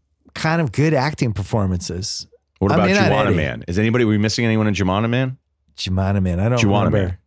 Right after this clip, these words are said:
Speaker 2: I s-, I
Speaker 1: John
Speaker 2: just screwed it up.
Speaker 1: Sally's good in Eddie. Rick Fox is good in Eddie.
Speaker 2: Rick Fox is good. Like,
Speaker 1: Rick
Speaker 2: he was
Speaker 1: Fox might be a
Speaker 2: believable in
Speaker 1: good actor,
Speaker 2: Yeah,
Speaker 1: yeah.
Speaker 2: when he was at Oz,
Speaker 1: He was good in
Speaker 2: he was
Speaker 1: Oz.
Speaker 2: good. Um,
Speaker 1: Yeah. Well, now the co-, now the podcast is ground to a halt.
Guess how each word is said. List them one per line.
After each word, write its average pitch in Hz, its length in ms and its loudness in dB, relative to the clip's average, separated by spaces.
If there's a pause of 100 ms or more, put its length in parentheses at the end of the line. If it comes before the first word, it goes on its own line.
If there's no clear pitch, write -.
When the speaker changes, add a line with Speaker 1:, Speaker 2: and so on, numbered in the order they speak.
(220)
Speaker 2:
I - 80 0
s-, - 160 -2
I 160 40 2
Speaker 1:
John 170 80 0
Speaker 2:
just 226 160 0
screwed 156 100 2
it 147 40 0
up. 175 60 2
Speaker 1:
Sally's 185 160 0
good 180 180 0
in 175 100 2
Eddie. 180 260 2
Rick 143 200 0
Fox 156 360 -2
is 165 120 0
good 160 200 0
in 160 100 0
Eddie. 165 360 0 (440)
Speaker 2:
Rick 170 120 -20
Fox 240 260 0
is 143 60 -6
good. 131 280 0
Like, - 100 -4
Speaker 1:
Rick 285 100 2
Speaker 2:
he - 20 2
was 330 80 2
Speaker 1:
Fox - 140 2
might 147 40 4
be - 60 4
a - 60 4
Speaker 2:
believable 302 240 4
in 180 60 2
Speaker 1:
good 175 80 2
actor, 180 280 0
Speaker 2:
Yeah, 143 100 2
Speaker 1:
yeah. 143 120 2
Speaker 2:
when - 60 2
he 139 80 2
was 156 140 0
at 123 80 0
Oz, 117 540 0
Speaker 1:
He - 20 -4
was 139 140 0
good 156 160 0
in 156 100 2
Speaker 2:
he 131 60 2
was 107 140 2
Speaker 1:
Oz. 95 60 -2
Speaker 2:
good. 160 280 0 (1000)
Um, 71 480 -2 (440)
Speaker 1:
Yeah. 90 200 -2 (440)
Well, 104 140 2
now 117 220 0
the 113 100 -2
co-, 101 260 -4
now 113 160 0
the 107 100 -2
podcast 90 480 -6
is 90 120 -6
ground 92 260 -4
to 82 120 -6
a - 20 -6
halt. - 280 -10